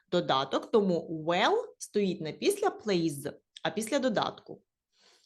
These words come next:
Robert is a good guitar player. Роберт – гарний гітарист. Тут ми описуємо гітариста, іменник, тому ми вживаємо не прислівник, а прикметник. І стоїть він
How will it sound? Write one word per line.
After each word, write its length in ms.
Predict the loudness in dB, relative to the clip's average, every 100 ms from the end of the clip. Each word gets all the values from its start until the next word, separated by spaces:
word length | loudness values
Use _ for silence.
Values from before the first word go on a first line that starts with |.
| -20 -20 -20 _ _ _ -6
Robert 640 | 2 4 8 8 6 2
is 100 | 0
a 240 | 2 0 0
good 240 | 2 2
guitar 680 | 2 -2 -4 0 2 2 0
player. 540 | 0 0 0 -2 -6 -12 _ _ -8
Роберт – 600 | 0 2 4 2 0 -8 _ -16
гарний 800 | -4 4 4 4 2 0 -2 -6
гітарист. 880 | -2 0 0 -2 -4 -8 -12 -20 -20 _ _ _ _ _ _ _
Тут 200 | 0 2
ми 100 | 0
описуємо 960 | 0 0 2 2 0 -4 -2 -4 -6 -14 _ _ -14
гітариста, 1080 | -8 -6 0 0 0 -4 -10 -2 0 0 -2 -10
іменник, 680 | 0 2 4 2 0 -4 -4
тому 400 | -4 0 2 2
ми 80 | 0
вживаємо 460 | -2 0 0 0
не 320 | -2 0 2 2
прислівник, 720 | 0 -4 -2 0 2 2 0
а 120 | 0
прикметник. 680 | 0 -2 -4 -4 -4 -4 -10 -6
І 80 | -6
стоїть 480 | -4 -4 0 0
він 360 | 0 0 -2 -6